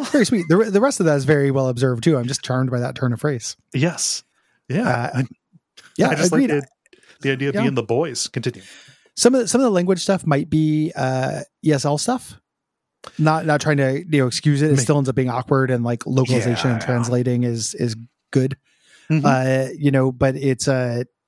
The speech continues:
Speaker 1: there, there are a lot of things to nitpick,
Speaker 2: Yeah.
Speaker 1: uh, in this. I'm glad we had two responses in a row.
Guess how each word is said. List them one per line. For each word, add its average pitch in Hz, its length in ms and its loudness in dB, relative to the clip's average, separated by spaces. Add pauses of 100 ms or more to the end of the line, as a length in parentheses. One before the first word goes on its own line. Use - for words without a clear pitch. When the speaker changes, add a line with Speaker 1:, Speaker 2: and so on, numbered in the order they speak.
(680)
Speaker 1:
there, 160 280 4
there 165 140 4
are 160 80 4
a 151 60 2
lot 139 180 0
of 123 80 -2
things 120 220 -4
to 120 100 -2
nitpick, - 460 -8 (400)
Speaker 2:
Yeah. 87 240 -6
Speaker 1:
uh, 113 360 -4
in 123 140 0
this. 120 220 0
I'm 185 100 2
glad 262 180 2
we 254 100 2
had 208 120 -2
two 214 120 0
responses 165 440 0
in 139 60 2
a 139 40 2
row. 135 440 2